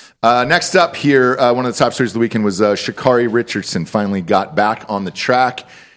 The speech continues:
She was up against the women from Jamaica, and she got smoked, pun intended, um, and then quit the two hundred meters. She w-, she lost in the hundred meters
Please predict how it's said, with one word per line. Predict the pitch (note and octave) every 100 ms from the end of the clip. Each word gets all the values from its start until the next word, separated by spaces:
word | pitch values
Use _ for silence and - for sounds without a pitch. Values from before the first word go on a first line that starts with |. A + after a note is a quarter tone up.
| -
She | -
was | G2+ G2+
up | G2
against | G2 G2 -
the | G2
women | G2 F#2+
from | F2+ - F2
Jamaica, | D#2+ F2+ F#2+ F#2 F#2+ F2+ F2+
and | F#2+ F2+ F2 F2 E2+ E2+ E2
she | - G#2
got | G#2+ G#2+
smoked, | - D3 - - -
pun | E2
intended, | E2+ D2 C2 C2 _ _ _ _ _ - -
um, | E2+ E2+ F2
and | F2+
then | F2+ F2
quit | - - G#2 - -
the | F2
two | - - F#2
hundred | F#2 D#2+
meters. | D#2+ E2 D#2+ D#2+
She | - - - E2+
w-, | E2
she | - F2 D#2+
lost | E2 D#2+ -
in | D#2+
the |
hundred | D#2 E2+ D#2+ D2+
meters | D2+ D2 -